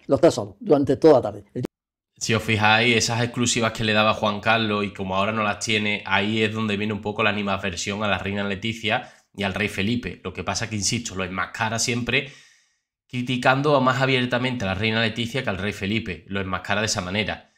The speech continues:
Speaker 2: Pero realmente lo que le fastidia es el poder que él tenía. Es que, fijar, una persona con todo el prestigio del mundo, con setenta y muchos años, ochenta años que él tenía en aquel momento,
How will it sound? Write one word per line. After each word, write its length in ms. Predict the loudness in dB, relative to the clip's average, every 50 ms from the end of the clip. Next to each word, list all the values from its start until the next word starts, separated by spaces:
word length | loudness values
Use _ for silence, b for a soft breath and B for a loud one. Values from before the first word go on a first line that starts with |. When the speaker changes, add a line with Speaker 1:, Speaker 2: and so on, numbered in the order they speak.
| _ _ _ _ _ _
Speaker 2:
Pero 300 | -4 -2 -2 -2 -2 -2
realmente 640 | -2 0 0 0 0 -2 -2 -2 -2 -2 -2 -2 -2
lo 160 | -2 -4 -4
que 100 | -4 -4
le 140 | -4 -4 -2
fastidia 760 | -2 -4 -4 -2 -4 -4 -4 -4 -2 0 0 0 0 0
es 320 | -2 -2 -2 -4 -6 -8 -8
el 300 | -8 -6 -6 -6 -8 -6
poder 460 | -6 -4 -2 0 0 0 0 -2 -2
que 100 | -2 -2
él 140 | -2 -2 -2
tenía. 560 | -2 -2 0 2 2 2 2 2 0 -4 -8 -12
Es 100 | -14 -8
que, 120 | -8 -8
fijar, 320 | -6 -4 0 0 2 2 2
una 200 | 0 -2 -2 -2
persona 540 | -4 -4 -2 -2 -2 0 0 -2 -4 b b b b b b b b
con 220 | _ -6 -6 -6 -4
todo 160 | -2 -2 -2
el 80 | -2
prestigio 420 | -2 -2 -4 -4 -4 -6 -2 0 0
del 120 | 0 0
mundo, 320 | -2 -2 -4 -4 -4 -4 -4
con 240 | -6 -6 -6 -6
setenta 680 | -4 -6 -6 -6 -6 -8 -6 -8 -8 -8 -6 -6 -6 -4
y 280 | -6 -6 -6 -6 -8 -6
muchos 420 | -6 -6 -6 -6 -6 -6 -4 -2
años, 380 | -2 -2 -2 -2 -4 -4 -6 -6
ochenta 460 | -6 -6 -6 -6 -4 -2 0 0 0
años 220 | 0 -2 -4 -4 -6
que 60 | -6
él 100 | -6 -6
tenía 280 | -8 -6 -6 -6 -6
en 60 | -6 -6
aquel 180 | -6 -6 -8
momento, 460 | -6 -6 -4 -4 -4 -6 -8 -12 -16